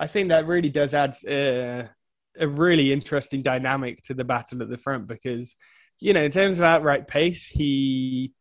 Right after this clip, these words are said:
probably isn't a match for Hamilton or Verstappen, um, or even Bottas yesterday, to be fair.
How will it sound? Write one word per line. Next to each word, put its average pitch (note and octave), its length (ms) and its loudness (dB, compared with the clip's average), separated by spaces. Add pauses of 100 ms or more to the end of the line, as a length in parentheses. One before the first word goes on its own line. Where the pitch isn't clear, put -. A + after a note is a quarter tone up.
probably D3+ 360 2
isn't D3 200 -2
a E3+ 80 -6
match E3 300 -4
for F3 140 -4
Hamilton E3+ 440 -4
or F3 80 -4
Verstappen, F3 640 -6 (180)
um, C3 560 -4
or D#3 180 4
even B2+ 200 -2
Bottas B2+ 480 -6
yesterday, A#2 640 -10
to B2+ 80 -12
be A2+ 120 -10
fair. - 320 -6